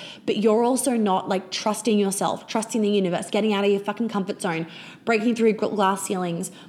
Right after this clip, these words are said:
investing in things that you're super afraid of, traveling to places by yourself that you're,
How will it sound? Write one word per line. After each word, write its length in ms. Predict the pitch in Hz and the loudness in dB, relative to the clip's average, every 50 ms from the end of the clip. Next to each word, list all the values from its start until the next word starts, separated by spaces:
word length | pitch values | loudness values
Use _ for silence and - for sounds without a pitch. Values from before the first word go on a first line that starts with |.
| - - - | -16 -6 0
investing 520 | 240 240 220 220 220 226 - - 247 226 | 2 2 4 4 2 0 0 0 0 2
in 120 | 226 220 208 | 2 2 2
things 180 | 214 208 208 | 2 2 2
that 60 | 185 - | 2 2
you're 160 | 165 190 190 | 0 -2 -2
super 320 | - - 226 208 - 214 | -2 -2 -2 0 0 0
afraid 320 | 196 196 - 196 185 180 180 | -2 0 0 0 0 2 0
of, 120 | 170 175 | 0 -2
traveling 440 | - - 233 220 214 208 220 220 226 | -2 0 2 2 2 2 2 2 0
to 80 | 233 | 0
places 400 | - - 220 196 190 - 214 185 | -2 0 0 0 0 0 -2 -2
by 160 | - 202 190 190 | 0 0 0 0
yourself 380 | 185 196 190 - 202 190 196 | 0 -2 -2 -2 -2 -2 -2
that 80 | 202 147 | -2 -2
you're, 300 | 151 190 180 180 180 | 0 0 0 0 -2